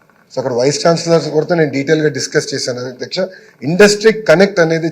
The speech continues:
చాలా చాలా అవసరం. కేవలం కంప్యూటర్ సైన్స్ or కంప్యూటర్ బేస్డ్ ఎలక్ట్రానిక్స్ కాకుండా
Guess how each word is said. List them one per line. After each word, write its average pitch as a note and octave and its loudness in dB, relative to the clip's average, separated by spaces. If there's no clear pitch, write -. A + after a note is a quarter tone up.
చాలా C#3 2
చాలా C3+ 0
అవసరం. A#2+ -4
కేవలం D3 2
కంప్యూటర్ C#3+ -2
సైన్స్ D3 -2
or C#3+ 6
కంప్యూటర్ E3+ -2
బేస్డ్ D#3 -2
ఎలక్ట్రానిక్స్ D3+ 2
కాకుండా B2+ -2